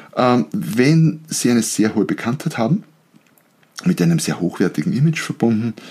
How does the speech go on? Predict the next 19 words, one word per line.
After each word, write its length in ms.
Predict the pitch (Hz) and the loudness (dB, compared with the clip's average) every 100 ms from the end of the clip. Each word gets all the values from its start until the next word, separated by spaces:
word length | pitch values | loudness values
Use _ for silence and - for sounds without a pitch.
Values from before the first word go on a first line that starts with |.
| - - - _ | -20 -20 -20 _
wenn 120 | - 156 | -4 -4
sie 180 | 80 | -6
zu 280 | - - 147 | -8 0 2
viele 420 | 147 - 85 80 | 2 -2 -2 -2
Anfragen 460 | 71 80 - 95 95 | 0 0 2 0 0
von 180 | - 85 | -2 -2
Interessenten 720 | - - 73 - 92 110 - | -2 -2 -2 0 -2 0 -2
bekommen, 520 | - - - 80 92 | -4 -4 0 4 4
deren 220 | - 65 - | 2 -2 -2
Preisvorstellung 840 | - - - - - - 80 82 | -4 -4 -4 -6 -2 -2 0 -2
sehr 240 | - - - - | -2 -4 -4 -6
weit 360 | - 95 120 | -2 0 -2
von 240 | - 165 160 | -4 -4 -4
ihren 220 | - 76 - | -4 -4 -4
Preisen 320 | - - 175 | -6 -2 -2
und 80 | 156 | 0
Honoraren 340 | 143 - 127 | 0 0 0
entfernt 320 | 160 151 143 | 2 0 0
liegt, 260 | 143 - | -2 -4